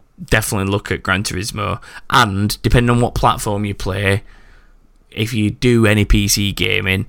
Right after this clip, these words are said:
have a look at some of the mod support that they put into things like Project Cars and, um, Assetto Corsa and things like that online. Some really good sim rigs that people have built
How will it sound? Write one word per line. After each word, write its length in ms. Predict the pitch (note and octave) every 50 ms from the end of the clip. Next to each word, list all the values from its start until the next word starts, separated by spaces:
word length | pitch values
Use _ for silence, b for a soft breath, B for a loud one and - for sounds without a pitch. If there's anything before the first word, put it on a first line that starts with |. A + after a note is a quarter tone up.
| B B B B
have 200 | - A#2 A2 G#2+
a 40 | G#2+
look 260 | G#2+ G#2 G2 - -
at 220 | A2 G#2 G2 -
some 220 | - - - A2+ G#2
of 80 | G2 G2+
the 300 | G2+ G2+ G2+ G2 G2 F#2+
mod 240 | G2 A2 G#2+ G2+ -
support 440 | - - - - G2+ F#2+ F#2+ F#2+ F2
that 80 | F#2+
they 80 | C#2+ F#2+
put 180 | - - A#2 C#2+
into 180 | G#2 A2 A2 A2+
things 320 | G#2+ - G#2 G2 F#2+ G2 -
like 180 | G#2+ G#2+ -
Project 320 | - - A2+ G2+ - - -
Cars 520 | - A2 G2 G2 G2 F#2+ F#2 F#2+ G#2 - - -
and, 640 | - G2 F#2+ F2+ F#2 F#2+ G2 G2 G2 G2+ G#2 - B B B B B B B B B B B _ -
um, 520 | G2 G2+ G2+ G2 F#2+ F#2+ G2 G2 G2 G#2 - - - - _ _ _ _ _ _ _ - -
Assetto 480 | - A2+ - - - A#2 - G#2+ G#2+ G#2
Corsa 440 | - - G2+ G2 G2 F#2 - - F2+
and 100 | F#2+ F2+
things 240 | F#2+ G2 G2 G2
like 160 | G2 F#2+ F2+ E2
that 80 | G2 F2
online. 520 | E2 F#2+ F#2 F#2+ F#2 F#2 F#2+ G2 G#2+ b b b b b b
Some 220 | - - G2+ G2+ G#2
really 220 | A2 A2+ G#2+ G#2+
good 200 | G2 G2+ G2 -
sim 440 | - - A2 G2 F#2+ F#2+ F#2+ G2 G#2+ -
rigs 320 | - F#2+ G2+ F#2 F2 - -
that 140 | F2+ - -
people 340 | - F#2 F2 - - F2+
have 140 | F#2 G#2 -
built 300 | - G2 G2 F#2+ - -